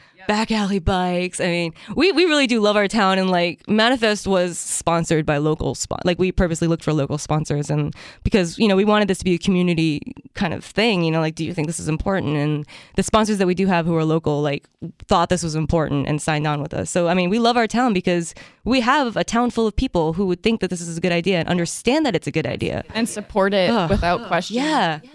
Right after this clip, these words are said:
Speaker 1: know? Like, of course we wanna donate money to this. This is, this is a good thing,
Speaker 2: <laughs>
Speaker 1: and it's, like, bringing the community together.
Speaker 2: Mm-hmm.
Speaker 1: Mm-hmm.
Speaker 2: Yeah, so I'm f-, I'm really grateful for that. Like, we didn't have to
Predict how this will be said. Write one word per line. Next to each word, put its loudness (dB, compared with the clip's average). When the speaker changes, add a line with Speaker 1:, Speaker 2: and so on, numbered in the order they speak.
Speaker 1:
know? -16
Like, 0
of -4
course 0
we -8
wanna -4
donate -10
money -14
to -20
this. -16
This -16
is, -12
this -4
is -10
a -10
good 4
thing, 0
Speaker 2:
<laughs> -14
Speaker 1:
and -6
it's, -12
like, -10
bringing -8
the -12
community -16
together. -10
Speaker 2:
Mm-hmm. -2
Speaker 1:
Mm-hmm. -20
Speaker 2:
Yeah, 2
so 0
I'm 2
f-, -2
I'm 2
really 2
grateful 0
for -2
that. -2
Like, -4
we 0
didn't 0
have -6
to -8